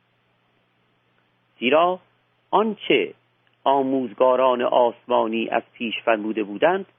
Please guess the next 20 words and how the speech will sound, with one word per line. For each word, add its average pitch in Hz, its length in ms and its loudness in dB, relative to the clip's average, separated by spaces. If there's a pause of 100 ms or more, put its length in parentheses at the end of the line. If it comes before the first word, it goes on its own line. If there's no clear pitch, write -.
(240)
فراموش 127 600 -2
گشت - 340 -6 (920)
و 123 80 2
ستیز 180 580 -4
و 139 140 2
دشمنی 165 680 -2 (600)
و 131 100 2
کژی 156 500 -4
و 202 100 2
کاستی 165 680 -2 (460)
جای 143 360 2
مهر 165 440 -2
و 156 40 0
آشتی 151 720 -2 (380)
و 123 80 2
درستی 123 720 -2 (180)
و 113 40 -2
راستی 101 600 -2
گرفت. 95 440 -4 (2000)
در 139 120 0